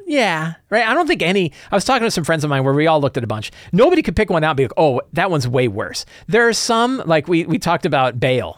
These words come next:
right? The Demon Prince Bale. And I don't know how much the Demon Prince matters to people, 'cause, like, when are you gonna run Bale, right? So we have Bale,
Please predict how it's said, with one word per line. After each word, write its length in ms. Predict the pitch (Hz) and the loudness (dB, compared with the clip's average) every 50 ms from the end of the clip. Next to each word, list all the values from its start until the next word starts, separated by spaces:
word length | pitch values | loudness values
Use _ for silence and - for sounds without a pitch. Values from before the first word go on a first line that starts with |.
| - - - | -16 -10 -6
right? 320 | 127 117 113 117 117 - _ | -4 -2 -2 -2 -4 -8 _
The 180 | 107 110 135 120 | -8 -6 -6 -4
Demon 300 | 117 143 139 131 123 113 | -2 -2 -2 -2 -2 -4
Prince 240 | - 120 107 - - | -4 -6 -8 -6 -8
Bale. 360 | - 104 104 98 78 82 110 - | -8 -8 -8 -10 -12 -14 -14 -8
And 140 | 139 135 143 | -6 -2 -2
I 60 | 139 | -2
don't 100 | 139 127 | -2 -2
know 80 | 117 110 | -2 -2
how 100 | 117 117 | -2 -4
much 160 | 107 95 - | -6 -8 -8
the 80 | 113 | -10
Demon 280 | 98 101 104 95 92 90 | -10 -10 -12 -12 -12 -12
Prince 360 | - 95 92 - - - - _ _ _ _ - - _ | -12 -14 -14 -14 -16 -16 -16 _ _ _ _ -20 -14 _
matters 360 | - 120 110 107 107 98 - | -4 -2 -2 -2 -4 -4 -6
to 80 | - 101 | -8 -10
people, 200 | 107 98 117 117 | -8 -8 -8 -8
'cause, 140 | - 123 123 | -6 -4 -6
like, 160 | 131 117 - | -6 -6 -4
when 140 | 147 151 139 | -4 -4 -4
are 40 | |
you 60 | 113 110 | -4 -6
gonna 140 | 110 98 | -8 -10
run 160 | 104 98 92 92 | -10 -12 -10 -10
Bale, 280 | 92 90 90 - - - | -12 -12 -12 -14 -16 -12
right? 260 | - 110 104 104 - _ _ _ _ _ _ _ _ _ _ _ _ _ _ | -10 -8 -8 -8 -10 _ _ _ _ _ _ _ _ _ _ _ _ _ _
So 100 | - 185 | 0 2
we 80 | 202 202 | 4 4
have 140 | 190 165 135 | 2 2 0
Bale, 280 | 156 127 110 90 82 | 0 -2 -2 -4 -8